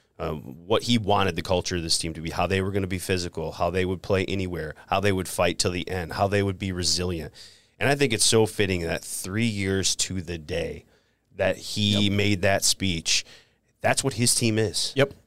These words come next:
Speaker 1: They're a resilient bunch. They're physical. They play to the end, and they find a way to make plays. It's everything Dan Campbell said he would bring to this team. And he said i-, i-, in his third year, he thought he'd be able to play with the big boys.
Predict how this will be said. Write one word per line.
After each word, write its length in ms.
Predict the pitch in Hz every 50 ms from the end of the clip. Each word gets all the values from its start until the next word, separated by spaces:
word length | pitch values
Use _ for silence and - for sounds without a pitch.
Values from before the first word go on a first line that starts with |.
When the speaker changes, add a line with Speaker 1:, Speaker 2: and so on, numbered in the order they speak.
| _ _
Speaker 1:
They're 120 | - 135 131
a 60 | 123
resilient 640 | 117 101 107 98 - - - 117 123 127 131 107 101
bunch. 360 | - 113 110 110 110 - -
They're 120 | - - 92
physical. 640 | - - - 123 123 113 123 117 - 123 117 117
They 160 | 104 107 98
play 280 | 92 - - 123 120 120
to 120 | 117 - 123
the 180 | 117 110 -
end, 200 | - 104 98 98
and 120 | 95 87 90
they 100 | 101 117
find 300 | - - 135 131 131 123
a 60 | 117
way 320 | 104 101 98 98 95 98
to 160 | 95 - - 95
make 280 | 90 92 90 85 -
plays. 260 | - 95 90 90 78
It's 160 | 82 82 - 85
everything 400 | 85 92 117 113 - 127 110 98
Dan 260 | 92 101 95 92 90
Campbell 300 | - - 92 87 92 87
said 240 | - - 87 85 80
he 160 | - 95 95
would 240 | 92 90 82 73 -
bring 400 | 82 82 87 95 98 95 104 104
to 100 | - 113
this 240 | 101 104 101 -
team. 240 | - - 98 92 85
And 80 | 82 80
he 120 | 98 98
said 360 | 95 - - 143 127 101 85 - - - - _ _ -
i-, 140 | 101 101 -
i-, 220 | - 90 - - - -
in 160 | - 92 107
his 160 | 104 95 -
third 300 | - - 120 123 135 135
year, 180 | 127 113 101 92
he 100 | 95 101
thought 240 | 92 - 92 90 -
he'd 140 | 98 101 85
be 120 | 95 95
able 160 | 92 90 90
to 40 | 87
play 200 | - - 98 95
with 140 | 92 90 80
the 100 | - 87
big 300 | 80 - 87 87 87 92
boys. 400 | 87 82 82 78 78 82 -